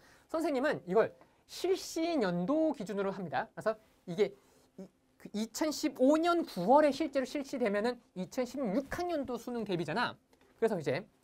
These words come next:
책에 따라서 이걸 이천십육으로 표기하기도 하는데. 자, 아무튼 한번 여러분들 찾아보세요. 음. 어쨌거나, 아, 이 문제집에서 이런 오류풀이가 바로 작년까지도 있는 거야. 어?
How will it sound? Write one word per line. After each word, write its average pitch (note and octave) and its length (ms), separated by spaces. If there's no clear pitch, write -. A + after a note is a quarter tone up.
책에 C4 180
따라서 A3+ 200
이걸 F#3 220
이천십육으로 G3 640
표기하기도 G#3+ 480
하는데. G3 400
자, D#3 240
아무튼 F#3 260
한번 G#3 60
여러분들 A3+ 300
찾아보세요. G#3 500
음. D3 120
어쨌거나, D4+ 480
아, C#4 140
이 D4+ 160
문제집에서 B3+ 800
이런 C#4 180
오류풀이가 G3 880
바로 A#4 160
작년까지도 G#4 480
있는 B3+ 220
거야. B2+ 280
어? F#3 120